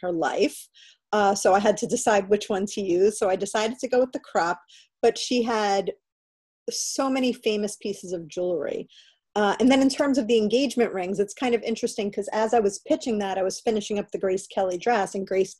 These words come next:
Kelly has a fun engagement ring story. When the prince proposed to her, he proposed with, um, a diamond solitaire, and it was diamonds and rubies, every other. And it was sort of a nod to Monaco, and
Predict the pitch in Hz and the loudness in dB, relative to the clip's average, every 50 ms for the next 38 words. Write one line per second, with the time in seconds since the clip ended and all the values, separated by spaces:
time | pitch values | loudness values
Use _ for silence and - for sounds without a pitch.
0 | - - 277 277 262 233 202 185 185 160 208 185 170 202 196 - - 180 170 175 | -6 0 2 4 6 6 4 4 2 0 -2 -2 -2 -2 -4 -4 -6 -6 -4 -4
1 | 151 165 180 180 175 170 175 175 151 - - 156 160 - - - - 131 117 104 | -6 -6 -2 -2 -2 -2 -2 -4 -8 -8 -8 -8 -10 -10 -10 -6 -6 -4 -2 -2
2 | 110 170 - - - - - - _ _ - 220 214 208 202 196 202 202 - - | -4 -4 -6 -10 -20 -20 -20 -20 _ _ -2 0 2 2 0 0 -4 -4 -4 -2
3 | 269 254 254 254 - - 220 - - 277 262 277 277 262 - - 233 208 165 190 | 0 0 0 0 0 -2 -2 0 2 2 2 2 0 -2 -4 -4 -4 -2 0 0
4 | 175 170 165 170 - - - _ _ - - 233 233 - 233 - - 247 226 220 | 0 0 0 -2 -4 -8 -20 _ _ -4 -4 -2 0 0 0 0 2 2 4 4
5 | 214 208 202 202 - 180 196 202 196 - - 196 190 185 185 - 196 175 185 196 | 4 4 2 2 -2 -2 -2 -2 -2 -4 -6 -6 -6 -6 -6 -6 -6 -4 -2 -2
6 | 190 196 190 190 190 185 180 - - 190 180 170 170 170 160 - - 165 - 76 | -2 -2 -4 -4 -4 -6 -4 -2 0 2 2 2 0 -2 -4 -6 -6 -6 -6 -4
7 | 71 - - - 190 196 - - 175 165 151 208 196 202 214 220 226 220 214 208 | -6 -8 -8 -8 -8 -8 -8 -8 -10 -8 -4 -4 -2 -2 0 0 0 0 0 0
8 | 190 185 165 156 185 190 180 160 170 147 139 156 160 - - - 190 175 180 190 | -2 -2 0 0 2 2 2 0 -2 -6 -6 -6 -8 -6 -4 -4 -2 0 0 0
9 | 190 - - 175 170 170 151 131 139 - - - - - - _ _ - 226 233 | 0 0 0 -2 0 0 0 0 -2 -4 -6 -12 -20 -20 -20 _ _ -2 0 2
10 | 240 226 226 - 226 208 190 190 185 190 190 196 202 196 196 196 190 175 - - | 2 0 0 2 0 0 0 0 -4 -4 -4 -2 -2 -2 0 -2 -2 -4 -6 -8
11 | 202 202 226 262 285 277 269 262 262 - 254 247 233 226 226 220 220 214 208 202 | -4 -2 0 2 2 2 0 0 2 4 4 6 6 4 4 4 4 2 2 2
12 | 190 185 185 185 180 | 0 -2 -4 -6 -8